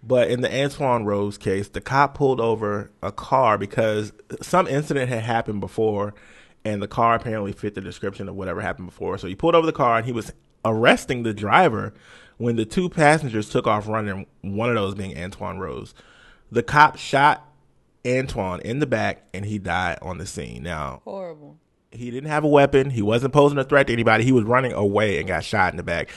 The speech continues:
Speaker 1: You, the cops aren't even supposed to do that shit.
Speaker 2: Like, on what planet is that okay and legal?
Speaker 1: What makes it even crazier is that that cop who did it apparently had been sworn in as an officer hours before this shit happened.
Speaker 2: He need to go back through training.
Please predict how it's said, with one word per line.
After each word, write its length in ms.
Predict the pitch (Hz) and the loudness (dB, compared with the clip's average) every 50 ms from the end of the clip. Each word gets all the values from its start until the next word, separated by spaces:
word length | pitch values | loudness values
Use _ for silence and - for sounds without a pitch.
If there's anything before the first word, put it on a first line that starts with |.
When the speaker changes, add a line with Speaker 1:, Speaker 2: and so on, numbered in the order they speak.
| - - - | -20 -14 -8
Speaker 1:
You, 260 | - 139 - 214 - - - | 4 6 8 8 6 4 -4
the 160 | 131 123 123 | -10 -8 -6
cops 300 | 143 - 233 330 415 - | 2 4 6 6 6 4
aren't 240 | - - 160 156 156 | 4 4 4 6 6
even 100 | 151 147 | 4 0
supposed 220 | 143 135 127 120 107 | 2 2 0 0 0
to 80 | 101 | -2
do 160 | 92 110 107 | -2 -2 -2
that 180 | 98 82 71 - | -2 -2 -4 -6
shit. 300 | - - 73 69 - - _ _ _ _ _ _ _ _ 190 | -8 -10 -10 -10 -12 -14 _ _ _ _ _ _ _ _ -16
Speaker 2:
Like, 280 | 190 202 208 196 _ _ | -14 -14 -14 -14 _ _
on 280 | - 156 185 202 202 208 | -14 -12 -12 -10 -10 -10
what 180 | 220 220 214 | -12 -12 -14
planet 360 | - 233 202 202 196 190 190 180 | -14 -14 -12 -12 -12 -12 -12 -14
is 200 | 175 165 165 156 | -14 -16 -14 -12
that 240 | 151 156 151 - | -10 -10 -10 -12
okay 540 | - 117 135 - 170 156 139 127 135 - - 147 | -14 -16 -14 -14 -12 -12 -12 -12 -14 -16 -18 -18
and 140 | 147 147 | -18 -18
legal? 420 | 147 143 135 - 120 110 120 147 151 _ _ _ _ _ _ _ _ _ _ _ _ _ _ | -18 -18 -18 -18 -18 -18 -20 -20 -20 _ _ _ _ _ _ _ _ _ _ _ _ _ _
Speaker 1:
What 260 | 104 110 139 147 139 | -2 0 2 2 2
makes 260 | 139 139 160 170 - | 2 0 0 0 0
it 60 | 165 | -2
even 240 | 98 127 139 127 117 | 0 0 -2 -2 -4
crazier 400 | 107 - 113 117 120 117 113 110 | -2 0 0 2 0 0 -2 -4
is 80 | 107 107 | -4 -4
that 220 | 107 104 104 - | -4 -6 -4 -2
that 180 | 117 120 123 - | -2 -2 -2 -4
cop 240 | - 123 120 120 - | -6 -8 -8 -8 -10
who 140 | 123 113 | -14 -16
did 220 | 92 101 101 104 107 | -16 -16 -14 -14 -12
it 220 | 104 - - _ _ _ _ _ _ _ _ | -14 -14 -16 _ _ _ _ _ _ _ _
apparently 500 | - 107 - - 139 139 143 143 139 131 | -8 -8 -8 -6 -4 -2 -2 0 0 0
had 180 | 131 127 113 113 | 0 0 0 0
been 140 | 117 110 110 | -2 -4 -8
sworn 420 | - - 117 117 117 117 120 113 - | -8 -6 -4 -2 -2 -2 -2 -2 -4
in 360 | - 107 110 110 110 110 110 | -6 -6 -6 -4 -4 -4 -4
as 240 | - 98 104 101 104 | -4 -6 -6 -6 -4
an 60 | 107 | -4
officer 420 | 104 110 107 107 - 101 101 - _ _ - | -4 -4 -4 -4 -6 -6 -6 -8 _ _ 0
hours 440 | 113 113 123 123 123 120 120 110 | 2 2 4 4 2 0 0 -2
before 380 | 107 110 101 - 113 117 113 107 | -4 -6 -6 -2 -2 0 0 -2
this 100 | 90 104 | -4 -6
shit 180 | - - 104 98 | -8 -8 -8 -8
happened. 420 | 87 - 101 - - 113 120 120 _ _ _ _ _ _ _ _ | -8 -8 -10 -12 -14 -16 -18 -20 _ _ _ _ _ _ _ _
Speaker 2:
He 140 | - 190 247 269 | -10 -10 -10 -8
need 140 | 302 262 | -10 -12
to 60 | 208 185 | -12 -12
go 140 | 165 165 | -12 -12
back 240 | 156 151 151 156 160 | -10 -12 -12 -12 -14
through 160 | - 160 165 | -16 -18 -16
training. 480 | 160 - 170 165 160 156 151 143 151 | -14 -12 -12 -12 -12 -12 -14 -16 -18